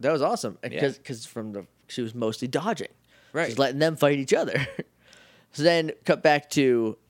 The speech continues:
Speaker 1: the juice bar where Tommy is scarfing down food, and Danny is like, "You're a big fake. You lied to me." "I quit karate forever. I hate you." And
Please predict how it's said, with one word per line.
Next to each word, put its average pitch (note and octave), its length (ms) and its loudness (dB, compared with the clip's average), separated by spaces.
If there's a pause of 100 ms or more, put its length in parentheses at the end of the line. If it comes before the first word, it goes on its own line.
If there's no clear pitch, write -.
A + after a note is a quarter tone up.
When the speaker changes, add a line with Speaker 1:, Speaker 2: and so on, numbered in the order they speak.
(120)
Speaker 1:
the A2 180 -4
juice B2 240 0
bar F2 440 -2 (500)
where F#2+ 160 -4
Tommy A2 380 -2
is F#2+ 340 -4
scarfing - 760 -2
down F#2 220 -4
food, F#2 340 -8
and A2 280 -10
Danny C#3+ 400 0
is A2 260 -4
like, F#2 260 -4 (240)
"You're C4 200 2
a E4+ 40 0
big F4 240 2
fake. - 640 0 (480)
You B3+ 160 0
lied A3+ 420 4
to F3+ 120 2
me." B2+ 420 0 (300)
"I C#4 100 4
quit D#4+ 280 2
karate C4+ 500 4
forever. B3+ 420 4
I A3 120 6
hate E4 220 4
you." D#3+ 280 4
And D3 140 4